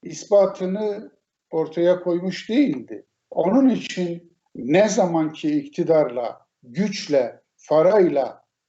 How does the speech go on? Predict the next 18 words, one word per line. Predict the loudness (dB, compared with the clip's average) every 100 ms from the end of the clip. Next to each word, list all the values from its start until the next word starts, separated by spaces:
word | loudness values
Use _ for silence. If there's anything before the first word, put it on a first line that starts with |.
| _ -4
kudretle | -4 2 0 0 -6 -12
sınandı, | -12 -10 -10 -10 -6 -6 -6 -12 _ _ _ -12
işte | -10 -6 -2
o | 2 2
zaman | 0 -4 -4 -4 -8 -18 _ _ 2
böyle | 4 4 0
bir | -2
iddianın | -4 -4 -4 -4 -4 -6 -6 -12 -10
yanlış | -4 0 2 2 0 2
olduğu | 2 2 -2 -6 -6 -6
gözüktü | -4 -6 -8 -14 -6
aslında. | -4 -4 -10 -16 -20 -20 _ _ _ _ _ -2
Aslında | 0 0 -2 -2 -2 -2
bu | -2
iddia | -2 -2 2 2 2 -2 -6 _ _ -2
öncesi | 2 4 4 0 -2 -4 2
doğru | 4 4 2 -4
değildi. | -4 -4 -4 -8